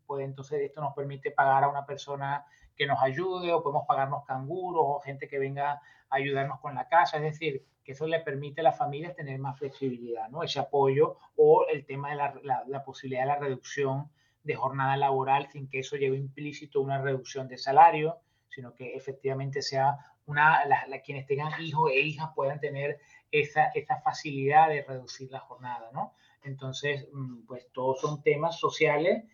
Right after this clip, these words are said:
que hay que resolver y, y por supuesto que la maternidad y la paternidad necesitan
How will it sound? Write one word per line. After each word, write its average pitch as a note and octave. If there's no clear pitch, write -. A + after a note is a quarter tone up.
que -
hay C3+
que C#3
resolver D#3
y, D3
y C3+
por C3
supuesto C3
que C#3
la C3+
maternidad B2+
y C3
la C3
paternidad C3+
necesitan C#3